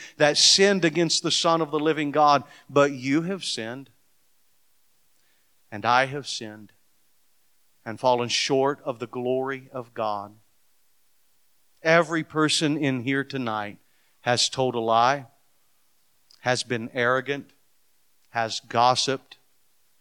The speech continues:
has loved something other more than you loved God. And because of that, somebody had to die for our sins. Not an alien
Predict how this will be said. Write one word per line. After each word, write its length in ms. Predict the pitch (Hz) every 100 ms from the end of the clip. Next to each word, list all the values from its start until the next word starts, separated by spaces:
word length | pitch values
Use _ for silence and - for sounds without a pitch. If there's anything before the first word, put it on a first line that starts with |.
| _ _
has 340 | - 151 151 131
loved 580 | 135 160 196 180 175 -
something 680 | - 180 175 - 170 170 151
other 480 | 147 127 131 123 123 _ _ _ _ _ _
more 520 | 127 127 156 131 131 131
than 200 | 135 131
you 160 | 127
loved 520 | 120 120 117 104 _ 117
God. 360 | 98 95 87 _ _ _ _ _ _ _ _ _ _ _ _ _ 160
And 160 | 139
because 400 | 131 - 160 156
of 140 | 143 131
that, 360 | 135 123 - _ _ _ _ _ _ -
somebody 800 | - - 180 180 170 160 147 -
had 500 | - 151 143 139 -
to 100 | 131
die 460 | 120 127 113 107 104
for 220 | 120 113
our 180 | 113 117
sins. 640 | - 117 98 92 95 - _ _ _ _ _ -
Not 300 | 127 135 156
an 100 | 175
alien 580 | 156 139 131 135 135